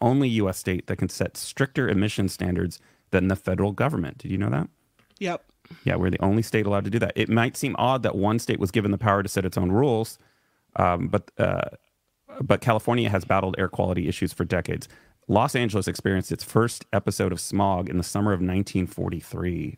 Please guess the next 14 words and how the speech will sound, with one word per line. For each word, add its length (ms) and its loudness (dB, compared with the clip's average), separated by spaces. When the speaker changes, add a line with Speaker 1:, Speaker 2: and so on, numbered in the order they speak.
Speaker 1:
Wow. 300 -4
Speaker 2:
Yeesh. 520 -6
Speaker 1:
According 240 4
to 80 2
the 80 0
Air, 360 0
uh, 180 0
California 420 -2
Air 160 2
Resources 440 -2
Board, 280 -6
visibility 480 2
reported 340 0
only, 280 0